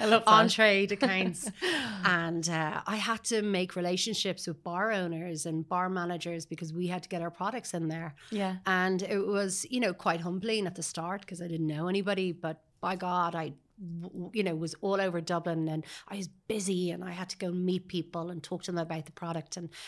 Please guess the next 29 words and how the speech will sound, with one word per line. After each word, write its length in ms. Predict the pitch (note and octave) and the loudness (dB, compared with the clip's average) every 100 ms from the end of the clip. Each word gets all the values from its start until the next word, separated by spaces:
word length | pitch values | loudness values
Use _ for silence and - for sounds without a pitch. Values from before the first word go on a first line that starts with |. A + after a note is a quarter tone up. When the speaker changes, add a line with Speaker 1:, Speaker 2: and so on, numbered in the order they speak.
| - | -8
Speaker 2:
that's 220 | - F#3 A#3+ | -4 -2 -2
what 80 | G3 | 0
I 60 | |
loved. 580 | F#3 F3+ E3 E3 D#3+ - - | 0 2 0 0 -4 -8 -4
And, 260 | E3+ E3 D3 - - | -2 0 -2 -10 -10
you 120 | - G3 | 0 2
know, 260 | F3 D#3+ | 2 2
I 60 | E3 | 2
Speaker 1:
Yeah. 140 | F#3 | 2
Speaker 2:
love 100 | F3 | 2
meeting 360 | F3 F#3 F#3+ F#3+ | 4 2 4 2
new 140 | E3+ | 0
people 420 | D#3+ E3+ D3+ F3 E3+ | -2 -6 -8 -8 -6
and 140 | D#3 | -4
explaining. 540 | D#3 - F3+ F3 E3+ | -4 -4 -2 -2 -2
If 140 | F3 F3 | -4 -4
I'm 120 | G#3 | -6
passionate 460 | G3+ G3 F#3+ G3+ F3 | -2 0 0 -4 -4
about 240 | E3+ D#3+ | -6 -8
something, 420 | - F3 F3 F3 F3+ | -8 -10 -10 -10 -6
that 200 | D#3+ - | -8 -4
passion 340 | D#3+ - F3 | -6 -4 -6
really 180 | F3 E3+ | -6 -8
comes 260 | F3+ E3+ | -6 -6
out. 200 | F3 F3 | -4 -4
And 100 | F3+ | -2
I 100 | E3+ | 0
Speaker 1:
Yeah. 80 | D#3+ | -2
Speaker 2:
think 280 | D#3+ E3+ - | -2 -4 -6